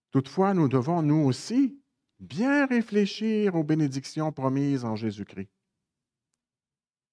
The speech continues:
à la lumière des malédictions que nous méritons. Nous méritons non seulement de mauvaises récoltes, nous méritons la juste et sainte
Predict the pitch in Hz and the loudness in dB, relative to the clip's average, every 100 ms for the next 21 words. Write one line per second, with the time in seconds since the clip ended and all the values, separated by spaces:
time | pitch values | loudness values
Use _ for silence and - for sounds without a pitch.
0 | _ - 95 117 117 123 135 156 147 139 | _ -6 -2 0 2 2 0 -2 -8 -14
1 | _ _ _ _ _ _ _ _ - 101 | _ _ _ _ _ _ _ _ -8 -4
2 | 113 127 107 104 - 113 113 120 - _ | -2 -2 -4 -8 -10 -8 -8 -10 -16 _
3 | - 101 104 95 87 - - _ _ _ | -8 -8 -6 -8 -10 -18 -20 _ _ _
4 | _ _ _ _ _ _ _ _ _ _ | _ _ _ _ _ _ _ _ _ _
5 | _ _ _ _ 117 117 120 117 135 131 | _ _ _ _ -2 2 2 0 0 2
6 | 123 117 117 127 113 107 107 113 95 95 | 0 -2 -2 0 0 -2 -2 -2 -4 -6
7 | - 160 107 - _ _ _ _ _ _ | -4 -4 -4 -10 _ _ _ _ _ _
8 | _ _ _ 113 104 98 - 120 123 - | _ _ _ -4 -2 -2 -2 -2 -4 -8
9 | _ 101 90 82 - 143 - - - 104 | _ -8 -8 -10 -10 -10 -10 -20 -16 -14
10 | - - 120 120 117 | -12 -8 -6 -6 -10